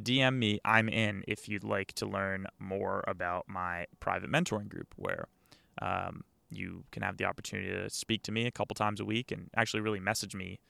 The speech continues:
have direct message access to me every single day, and a, an amazing community of people like Anson who are consistently improving themselves, their brands, and it's an amazing spot. So hopefully you have enjoyed.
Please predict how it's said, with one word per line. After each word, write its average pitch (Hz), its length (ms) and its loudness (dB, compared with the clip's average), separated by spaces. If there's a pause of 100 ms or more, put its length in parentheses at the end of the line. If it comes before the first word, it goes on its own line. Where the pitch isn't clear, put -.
(300)
have 107 160 4
direct 101 360 0 (140)
message 107 400 -4
access 95 380 -2
to - 100 -6
me 110 80 2
every 110 160 2
single 107 220 -4
day, 120 240 8
and 123 80 4
a, 110 60 4 (140)
an 117 120 -2
amazing 151 340 2
community 147 320 4
of - 80 -4
people 107 300 2
like 110 180 2
Anson 110 440 -2 (500)
who 120 160 8
are 107 320 12
consistently 117 640 2
improving 110 360 0
themselves, 107 560 4
their 98 140 2
brands, 98 680 0 (380)
and 90 640 2 (1600)
it's 104 180 -2
an 98 80 -4
amazing 90 320 -4
spot. - 320 -4 (120)
So 87 240 2 (800)
hopefully 127 680 4
you 110 260 0
have 110 120 0
enjoyed. 110 380 0